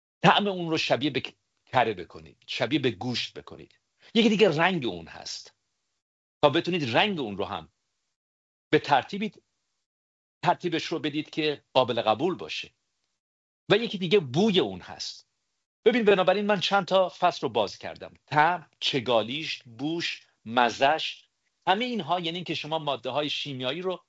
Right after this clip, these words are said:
واسه وارد آزمایشگاه کنید تا بتونید سر مصرف کننده رو کلاه بگذارید که آره،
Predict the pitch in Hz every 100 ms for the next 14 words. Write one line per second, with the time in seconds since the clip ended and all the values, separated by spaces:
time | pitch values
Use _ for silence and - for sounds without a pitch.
0 | _ _ 143 185 139 135 139 98 101 92
1 | - 90 - - _ _ _ _ _ _
2 | _ 160 131 160 185 139 107 90 _ _
3 | _ - - - 202 214 185 131 - 127
4 | - 131 131 170 - 135 156 127 92 -
5 | 87 87 - - 131 143 -